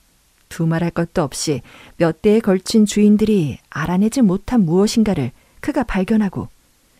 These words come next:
그것으로 자신이 이익을 얻을 수 있을 거라고 생각했을 거야. 그렇다면 과연 그건 무엇이었을까? 그것과 집사의 운명은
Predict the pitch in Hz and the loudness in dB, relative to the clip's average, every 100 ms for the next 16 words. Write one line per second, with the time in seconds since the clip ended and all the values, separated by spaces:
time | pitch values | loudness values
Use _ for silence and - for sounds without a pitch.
0 | _ - 196 220 - 226 208 135 - 175 | _ -6 -2 -2 -2 0 0 -2 -4 -4
1 | - 233 220 196 208 220 240 170 185 226 | 2 2 2 2 2 4 2 4 2 2
2 | - 175 - 233 220 226 214 285 - 226 | 0 -4 -2 -2 -2 -4 -4 -4 -2 -2
3 | 196 208 - - 110 113 - _ _ _ | -2 -6 -8 -10 -10 -12 -14 _ _ _
4 | _ _ _ _ _ - 269 - 240 160 | _ _ _ _ _ -8 -6 0 2 2
5 | - _ _ _ _ - - 190 277 302 | -2 _ _ _ _ -16 -8 -4 -4 -4
6 | 208 269 277 233 165 214 220 226 196 196 | -4 0 2 2 2 0 -2 -4 -6 -8
7 | - - - - _ _ _ _ _ _ | -12 -12 -12 -14 _ _ _ _ _ _
8 | _ _ _ _ - 196 233 - 247 - | _ _ _ _ -6 -4 -6 -6 -6 -6
9 | 202 - 220 233 175 208 226 156 | -10 -2 0 2 4 4 4 0